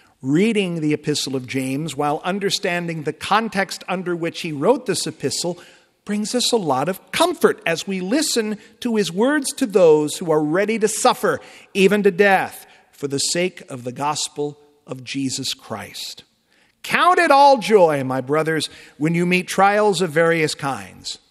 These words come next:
And that enough right there is to make us think this is really an epistle of straw. How am I supposed to count it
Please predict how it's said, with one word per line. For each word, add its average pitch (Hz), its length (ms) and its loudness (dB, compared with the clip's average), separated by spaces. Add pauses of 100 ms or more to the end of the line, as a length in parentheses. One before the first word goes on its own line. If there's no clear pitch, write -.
(960)
And 170 320 -2
that 214 200 2
enough 214 420 -2
right 196 260 0
there 151 360 0
is 147 260 -4
to 151 80 -10
make 156 220 -4
us 160 120 -6
think 156 280 -4
this 160 240 -4
is 185 200 -2
really 151 380 -2
an 131 100 -6
epistle 139 480 -4
of 139 80 -4
straw. 139 500 0 (640)
How 320 460 2
am 247 220 2
I 302 280 2
supposed 262 540 2
to - 80 -2
count 269 400 2
it 254 120 4